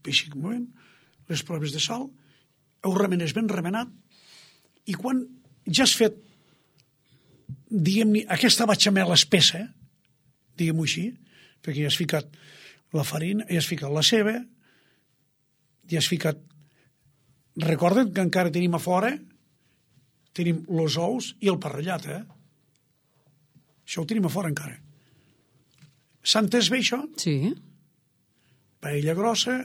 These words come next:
Speaker 1: la ceba, després lo-, los ingredients, després ja posar-hi la, la farina normal, cent grams, potser necessitarà cent,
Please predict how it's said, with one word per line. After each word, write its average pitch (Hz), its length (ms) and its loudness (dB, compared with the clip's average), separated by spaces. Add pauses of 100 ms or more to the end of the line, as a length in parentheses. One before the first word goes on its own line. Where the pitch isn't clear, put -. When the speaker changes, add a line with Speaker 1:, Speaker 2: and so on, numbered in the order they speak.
(100)
Speaker 1:
la 143 160 -8
ceba, 226 380 0 (480)
després 147 320 -4
lo-, 170 160 -10
los 147 240 -4
ingredients, 247 640 0 (1120)
després 180 480 2
ja 170 240 4 (280)
posar-hi 165 420 0 (420)
la, 156 140 2 (260)
la 160 160 -4
farina 170 400 -2
normal, 254 480 0 (360)
cent 156 240 -4
grams, 247 380 0 (320)
potser 175 240 -2
necessitarà 160 320 -2
cent, 160 200 -2